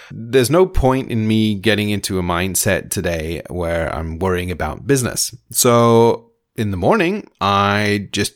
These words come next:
did something that was fun. I d-, it was a technical task. It was, like, a little project I did, and then I'm gonna blog about it later, but it has nothing to do with my business. And now I've recorded the podcast. And after editing it, which I hope will go quickly,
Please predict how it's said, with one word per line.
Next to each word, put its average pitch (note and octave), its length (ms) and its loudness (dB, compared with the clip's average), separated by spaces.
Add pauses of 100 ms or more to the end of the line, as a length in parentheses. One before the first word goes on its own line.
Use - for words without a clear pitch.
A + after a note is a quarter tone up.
(140)
did G2 220 -4
something C3 360 0
that B2 100 0
was C2 140 -6
fun. G#2 400 -4 (160)
I F2+ 280 -2
d-, A2 500 -8
it G4 80 2
was G4 100 4
a - 60 0
technical E3 480 -4
task. - 400 -2
It F#2+ 40 -2
was, F#2+ 100 -4
like, G2 140 -4
a F#2 40 -2
little A2 200 0
project - 420 -4
I - 40 -4
did, D#2+ 160 -4
and G2 100 -4
then F#2+ 100 -2
I'm F#2 100 -4
gonna F2+ 140 -6
blog F#2 300 -2
about G2 300 -2
it - 80 -10
later, - 260 -6
but D3+ 140 0
it E3 80 2
has E3+ 180 2
nothing A3+ 240 0
to - 80 -10
do F#2+ 140 -2
with E2+ 100 -6
my E2+ 140 -6
business. - 480 -2 (680)
And A3+ 160 2
now G#2 240 2
I've C#3+ 120 2
recorded E3+ 360 2
the F#3+ 60 -10
podcast. - 680 -2 (520)
And E2+ 420 -4
after G#2+ 480 -2
editing G#2+ 360 0
it, G#3+ 140 -2
which - 180 -6
I - 80 -6
hope - 200 -6
will G2 80 -4
go C#2 180 -4
quickly, - 460 -2